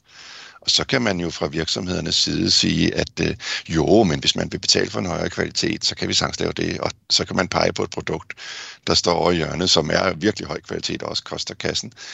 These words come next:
Og, og der, der holder det helt sikkert, kan man måske så påpege. Og det er også rigtigt.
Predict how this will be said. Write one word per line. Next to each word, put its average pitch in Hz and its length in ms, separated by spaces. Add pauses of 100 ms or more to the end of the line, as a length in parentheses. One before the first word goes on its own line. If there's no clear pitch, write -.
(200)
Og, - 280
og - 200
der, 104 180
der 123 120
holder - 260
det 82 420
helt - 160
sikkert, 90 320
kan - 180
man 82 140
måske - 260
så - 200 (380)
påpege. - 360
Og - 100
det 101 80
er 98 60
også 90 220
rigtigt. - 280